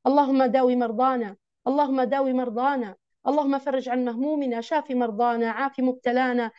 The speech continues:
اقضي حوائجنا، اقضي ديوننا، بارك في النية والذرية. اللهم بارك في النية والذرية. اللهم أعز الإسلام والمسلمين، اللهم أعز الإسلام والمسلمين وأذل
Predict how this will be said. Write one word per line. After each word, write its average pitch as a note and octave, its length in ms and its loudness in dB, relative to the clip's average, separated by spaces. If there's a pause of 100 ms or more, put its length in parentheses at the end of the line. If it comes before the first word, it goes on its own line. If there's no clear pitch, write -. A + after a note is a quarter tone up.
(200)
اقضي D4 320 2
حوائجنا، B3+ 840 4 (360)
اقضي C#4+ 280 4
ديوننا، C4 640 0
بارك D4 360 2
في C#4+ 100 -8
النية C#4 280 -2
والذرية. B3 720 0 (300)
اللهم D4 420 4
بارك C#4 300 2
في C#4 80 -4
النية C4+ 240 2
والذرية. C4 720 2 (240)
اللهم C#4+ 340 4
أعز C4+ 360 0
الإسلام C4+ 480 0
والمسلمين، C#4 720 0 (420)
اللهم D4 320 4
أعز C4 360 0
الإسلام C#4 540 0
والمسلمين C4+ 520 -2
وأذل C4+ 560 2